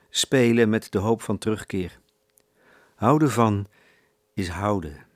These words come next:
is vasthouden wat niet mag veranderen. Verbindingsdraden die langzaam groeien, is leven in het midden van een instrument en elke trilling van de snaren lezen.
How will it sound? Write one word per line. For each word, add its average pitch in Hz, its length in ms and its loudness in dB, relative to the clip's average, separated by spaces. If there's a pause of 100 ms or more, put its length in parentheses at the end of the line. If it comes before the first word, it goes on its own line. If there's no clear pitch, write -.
(200)
is - 200 -6
vasthouden 98 680 -6
wat 90 180 -6
niet 104 180 -2
mag 98 200 -4
veranderen. 90 540 -6 (520)
Verbindingsdraden 110 1080 2
die 104 120 2
langzaam 107 460 0
groeien, 101 440 -2 (300)
is 101 180 -2
leven 120 460 2
in 113 120 2
het 98 120 0
midden 131 240 2
van 123 140 -2
een 123 80 2
instrument 113 680 0 (500)
en 107 160 -2
elke 120 420 0 (100)
trilling 117 460 2
van 110 160 0
de 101 80 -4
snaren 101 580 -2
lezen. 87 500 -4